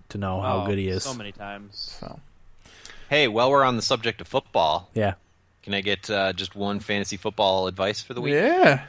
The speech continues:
Speaker 1: Yeah, of course.
Speaker 4: So I did make the playoffs after being two and five. Uh, I made the playoffs off a Malcolm Jenkins, Jenkins interception.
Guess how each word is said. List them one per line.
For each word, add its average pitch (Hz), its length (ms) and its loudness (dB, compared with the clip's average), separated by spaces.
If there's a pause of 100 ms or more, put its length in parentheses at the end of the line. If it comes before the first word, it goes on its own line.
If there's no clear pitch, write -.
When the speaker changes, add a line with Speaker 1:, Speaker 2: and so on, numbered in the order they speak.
(140)
Speaker 1:
Yeah, 120 120 -2
of - 120 -6
course. 113 160 -2
Speaker 4:
So 139 220 2 (260)
I 123 100 2
did 160 180 2
make 180 180 2
the - 60 -6
playoffs 104 840 2
after 101 240 -8
being 104 240 -4
two 160 240 -2
and 127 100 -2
five. 101 440 4 (920)
Uh, 80 440 -4 (300)
I 95 60 -10
made 110 140 -2
the - 60 -18
playoffs 101 680 2 (400)
off 90 340 -4
a 95 580 -2 (100)
Malcolm 127 400 0
Jenkins, 104 580 0
Jenkins 127 420 -2
interception. 101 760 -4